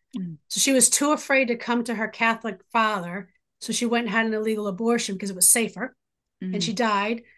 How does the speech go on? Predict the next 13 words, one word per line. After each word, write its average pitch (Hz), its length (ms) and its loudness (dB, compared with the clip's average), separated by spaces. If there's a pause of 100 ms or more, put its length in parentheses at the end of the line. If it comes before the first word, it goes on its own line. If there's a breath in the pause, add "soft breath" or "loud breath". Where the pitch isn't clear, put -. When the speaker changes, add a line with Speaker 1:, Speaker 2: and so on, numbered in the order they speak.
(300 soft breath)
Speaker 2:
And 240 280 4
my 240 340 4
grandmother's 240 600 0
brother 233 280 -2
died 208 360 -4
during 208 300 -4
World 202 220 -4
War, 190 420 -8 (280)
I 180 80 -16
think 226 240 -6
World 208 160 -4
War 196 120 -4
One. 185 360 -6